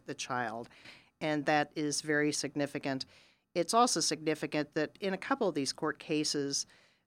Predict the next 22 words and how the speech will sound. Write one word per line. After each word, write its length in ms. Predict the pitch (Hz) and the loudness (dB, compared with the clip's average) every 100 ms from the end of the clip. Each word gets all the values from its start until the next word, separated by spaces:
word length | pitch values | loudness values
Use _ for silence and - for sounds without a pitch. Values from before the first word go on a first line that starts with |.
| _ | _
the 60 | 165 | -8
court 800 | - - 220 190 175 - - - _ - | -8 4 10 12 10 6 -2 -4 _ 2
referenced 920 | 165 220 - 190 147 147 - - - 214 | 6 6 6 4 4 4 0 0 2 6
other 480 | 277 202 143 139 _ - | 8 6 4 0 _ -10
courts' 460 | - 170 151 - - | 0 2 2 -2 -4
decisions 840 | 160 - 165 147 143 135 147 - - | -4 0 2 2 0 -2 0 -2 -2
in, 380 | 165 151 151 147 - | -4 -2 -2 -6 -4
in 120 | 170 | -2
a 60 | 151 | 0
very 260 | 156 151 | 2 2
positive 580 | 147 156 147 151 147 135 | 0 0 2 0 -4 -2
way. 380 | 143 135 131 131 - - _ | 0 2 0 -2 -12 -20 _
So 140 | - - | -2 2
I 120 | 175 | 4
would 100 | 175 | 4
certainly 460 | - 226 185 165 151 | 2 2 0 0 -2
expect 520 | 147 - 147 - - | -2 -2 -2 -2 -6
this, 440 | 147 - - - - - | -4 0 0 -2 -6 -12
uh, 120 | 131 - - | -10 -10 -10
trend 460 | - 170 160 226 247 - _ _ - | 0 2 2 0 -4 -10 _ _ -8
to 480 | - 180 170 165 160 | 0 2 4 2 -2
continue. 640 | - 175 - 208 220 233 | -6 -4 -2 0 2 0